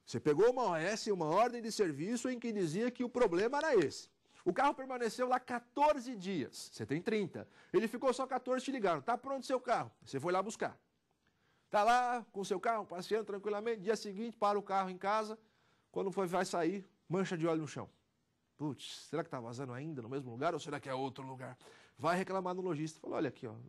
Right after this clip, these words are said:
acho que alguma coisa tá errada. Olha aqui a foto. Caiu óleo no chão. Alguma coisa tá errada ou continua errada." "Não, não, não.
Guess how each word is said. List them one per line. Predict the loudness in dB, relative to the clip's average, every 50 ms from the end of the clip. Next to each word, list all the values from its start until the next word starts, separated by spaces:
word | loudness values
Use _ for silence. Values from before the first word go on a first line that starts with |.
| -12 -8
acho | -8 -8 -4
que | -4 -4
alguma | -2 -2 -2
coisa | -2 -2 -4 -2 0
tá | 2
errada. | 4 4 2 2
Olha | 0 -2
aqui | 0 0 -2
a | -4
foto. | -2 -4 -4 -4 -6 -14 _ _ _ _ _ _ _ _ _ _
Caiu | 0 2 2 4 4
óleo | 4 4 4 2 0
no | -2
chão. | -4 -4 -6 -6 -6 -8 _ _ _ _ _ _
Alguma | -10 -8 -8 -2 -2 -2
coisa | 0 2 2 2 2 0
tá | -4 -6
errada | -8 -4 -2 -2 2 4 4
ou | 4
continua | 4 2 0 -4 -4 -6 -4 -2 -2 -2
errada." | -4 -6 -8 -8 -8 -10 -12 -20 _ -20 -20 _ -10
"Não, | -6 -2 0 2 2 2 2 4 2 2 2
não, | 0 0 -2 0 0
não. | 2 2 0 0